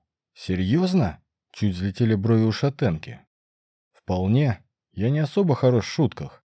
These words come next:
улыбнулся Аполлон, после чего достал мешочек с монетами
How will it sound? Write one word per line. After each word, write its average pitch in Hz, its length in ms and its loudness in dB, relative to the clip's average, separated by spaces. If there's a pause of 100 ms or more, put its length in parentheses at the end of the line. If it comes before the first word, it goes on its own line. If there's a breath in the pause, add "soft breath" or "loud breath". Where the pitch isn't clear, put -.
(260)
улыбнулся 92 600 0
Аполлон, 101 520 0 (200)
после 101 260 -4
чего 170 220 0
достал 143 340 2
мешочек 131 460 2
с - 80 -2
монетами 120 720 2